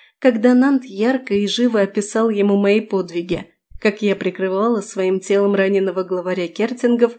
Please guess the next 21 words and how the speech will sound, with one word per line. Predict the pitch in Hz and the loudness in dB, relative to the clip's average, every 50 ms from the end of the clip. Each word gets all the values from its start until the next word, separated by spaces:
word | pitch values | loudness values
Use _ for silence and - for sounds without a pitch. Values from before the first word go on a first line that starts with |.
| _ - - _ _ - | _ -20 -20 _ _ -4
отмечали | 269 269 269 285 285 277 - - 226 208 208 214 | -4 0 2 2 2 2 2 0 0 0 0 0
Сантиила. | 214 - 233 226 226 226 226 247 233 214 190 175 170 170 175 - - _ _ _ _ _ _ _ _ _ _ _ _ _ - | 0 0 0 0 0 -2 -4 -4 -2 -2 -2 -4 -4 -6 -10 -12 -16 _ _ _ _ _ _ _ _ _ _ _ _ _ -2
У | 202 220 233 | 0 0 0
слуги | - - 262 262 233 254 294 311 | 2 2 2 2 2 4 2 2
за | 311 294 277 | 4 6 6
моей | 262 262 262 262 269 254 | 6 6 6 4 2 0
спиной | - - 233 226 233 262 294 262 | 0 0 2 2 2 2 2 0
из | - - 214 202 202 | -2 -2 -4 0 2
рук | 214 247 254 - 196 | 2 2 2 0 -2
вылетела | 190 208 226 240 254 247 247 - 208 208 202 | 0 0 2 2 2 0 0 0 0 2 2
и | 202 196 | 2 2
разбилась | 196 190 190 180 180 214 202 196 190 190 - | 2 0 -2 -2 0 2 4 4 4 2 -2
тарелка, | - 185 175 180 208 247 262 262 - 262 269 - - _ _ _ - | -4 -4 -2 0 0 0 0 0 0 -2 -2 -4 -12 _ _ _ 2
а | 240 | 4
матушка | 262 285 294 294 294 277 - - 254 | 4 4 4 2 -2 -4 -2 -2 -2
просто | 240 - 254 269 269 - - 220 214 | -2 0 -2 -2 -2 -2 -2 -2 -2
сидела | 220 - 214 202 185 214 240 262 262 233 - - - | -2 -2 -4 -2 0 2 2 4 2 2 0 -2 -6
молча | 202 196 208 220 214 - - 180 | -2 -2 -2 -2 -2 -4 -6 -6
с | - - | -4 -4
округлившимися | 196 - - 175 175 190 190 196 196 - 190 185 185 175 175 - 175 | -6 -8 -10 -10 -6 -4 -4 -4 -4 -2 -2 0 0 0 -2 -4 -4
глазами, | 175 185 180 180 175 - 196 240 254 262 262 262 | -4 -2 -4 -2 0 0 2 4 4 2 0 -2